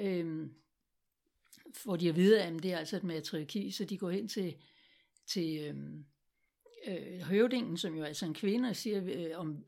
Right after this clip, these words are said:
om, om hun kan skaffe de her bærer. Jamen, det kan det fint, det er ikke noget problem, de kommer i morgen, sådan, ikke? Næste morgen kommer der en hel masse unge kvinder, øh, og enten har de et barn på ryggen, eller også har de et i maven, eller også begge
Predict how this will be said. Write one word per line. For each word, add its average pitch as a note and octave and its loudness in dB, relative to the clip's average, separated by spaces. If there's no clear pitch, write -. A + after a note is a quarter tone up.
om, D#3+ -4
om F3 -2
hun F3 0
kan F3+ -2
skaffe D3 -6
de G3 -4
her D#3+ -4
bærer. D#3 -4
Jamen, F3 -4
det F#4 -4
kan B3 -6
det D#3 -8
fint, G#3+ -8
det A3 -6
er F#3 -6
ikke G3 -8
noget E3+ -6
problem, B3+ -8
de B3 -8
kommer F#3 -6
i F#3 -4
morgen, D#3+ -8
sådan, D3 -10
ikke? C4+ -8
Næste C4 8
morgen A#3 4
kommer A3+ 0
der A3 0
en G3 4
hel C4 2
masse F#3+ 0
unge F#3 -2
kvinder, E3+ -2
øh, F#3 4
og F3+ 2
enten C4+ 4
har G#3+ 4
de G3+ -2
et F3+ 0
barn D#3+ 0
på F3+ -6
ryggen, C4+ 0
eller F#3 0
også F3+ -2
har F#3 -2
de E3+ -4
et D#3 -6
i E3+ -4
maven, D#3+ 0
eller F3 -4
også D3 -8
begge C#3+ -8